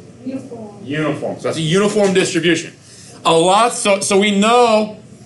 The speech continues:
Speaker 2: we know the distribution of this particular population. A lot of times we don't know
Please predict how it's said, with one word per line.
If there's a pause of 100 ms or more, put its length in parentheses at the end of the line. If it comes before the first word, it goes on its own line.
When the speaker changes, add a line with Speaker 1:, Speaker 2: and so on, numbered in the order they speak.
(200)
Speaker 2:
we
know
the
distribution
of
this
particular
population.
A
lot
of
times
we
don't
know